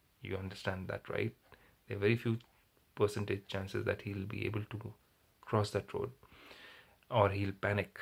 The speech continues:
or he'll feel confused. So similarly over here in this life where we have to cross over from hell to heaven, we need to hold his hand, God's hand, and he says, "Just remember me throughout the day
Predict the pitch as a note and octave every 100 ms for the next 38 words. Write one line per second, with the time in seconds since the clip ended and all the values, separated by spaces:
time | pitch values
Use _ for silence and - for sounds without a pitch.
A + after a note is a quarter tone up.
0 | - - - G2+ G2 G2+ G#2 G2+ - A2
1 | G#2+ G#2 G2 - G#2 F2 - - - -
2 | - - - - - - G2+ - G2+ G#2+
3 | G#2+ G2+ F#2+ G2 F#2+ G2+ G2 G2+ - -
4 | - - - G2 G2 G2+ - G#2 G2 G2
5 | - A2 - G2+ G2+ G#2 G2 - G2 G2+
6 | A#2 - - A2+ A#2 B2+ - G#2 A2 G2+
7 | F#2+ A2+ - - - - G#2+ G#2 A#2 A#2+
8 | - G#2 G#2+ G#2 G2+ G2+ - G2+ F#2+ G#2+
9 | - - G2 G2 - G2 A2+ A2+ - -
10 | - - G2+ G2+ - G2 G2+ - - G#2
11 | - G#2+ G2+ G2+ G2+ - G2 - - -